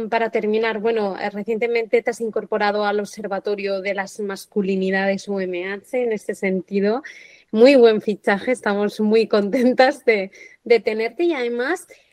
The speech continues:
eh, si no me equivoco, eh, ya muy brevemente formas parte de una asociación que se dedica, de hecho, desde, si no me equivoco, en dos mil quince aproximadamente, a la divulgación,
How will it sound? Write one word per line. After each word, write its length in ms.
eh, 200
si 180
no 80
me 80
equivoco, 720
eh, 280
ya 140
muy 220
brevemente 720
formas 360
parte 300
de 60
una 200
asociación 760
que 120
se 160
dedica, 460
de 120
hecho, 240
desde, 460
si 180
no 80
me 160
equivoco, 360
en 60
dos 220
mil 500
quince 460
aproximadamente, 1120
a 300
la 160
divulgación, 1080